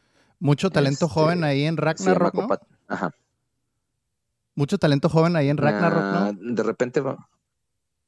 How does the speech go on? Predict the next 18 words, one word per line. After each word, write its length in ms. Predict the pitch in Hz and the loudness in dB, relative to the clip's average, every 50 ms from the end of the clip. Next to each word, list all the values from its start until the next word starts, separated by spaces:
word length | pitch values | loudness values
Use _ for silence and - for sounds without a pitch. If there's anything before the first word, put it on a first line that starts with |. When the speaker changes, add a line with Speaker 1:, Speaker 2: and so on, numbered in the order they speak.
| _ _ _ _ _ _ _ _ _ _ _ _ _ - | _ _ _ _ _ _ _ _ _ _ _ _ _ -8
Speaker 2:
Eh, 220 | - 127 131 131 - | -2 -2 -2 -2 -2
eh, 100 | 123 107 | -4 -6
sí, 440 | - - - - 110 104 113 110 - | -6 -6 -2 -2 0 0 0 -2 -2
pero 160 | - 113 104 | -2 -2 0
ellos 220 | 113 113 120 120 123 | 0 0 0 0 -2
no 100 | 123 120 | -4 -4
son 240 | - - 131 131 | -2 -2 -2 0
de 100 | 127 127 | 0 -2
Ragnarok, 540 | 120 104 101 95 101 92 85 76 82 82 - | -2 -2 -2 -2 -2 -4 -4 -4 -6 -6 -6
ellos 260 | 92 104 104 107 107 | -4 -2 -2 -2 -4
sí 600 | - - - - - - 101 98 101 101 101 98 | -6 -8 -14 -12 -6 -4 -2 -2 -2 -2 -2 -4
son 580 | 90 - 101 98 98 98 101 104 104 104 104 107 | -4 -4 -4 -4 -2 -4 -4 -4 -4 -4 -4 -2
dedicados 600 | 101 98 87 90 80 - 95 90 95 95 - - | -2 -2 -2 -4 -4 -2 -2 -2 -2 -2 -2 -2
a, 200 | 101 90 85 82 69 | -2 -2 -2 -4 -4
a 140 | - 82 85 | -6 -6 -8
puro 240 | _ - 98 95 | _ -4 -4 -2
Muay 260 | 92 95 90 85 82 80 | -2 -2 -2 -2 -4 -4
Thai, 220 | - - 65 58 | -4 -6 -6 -6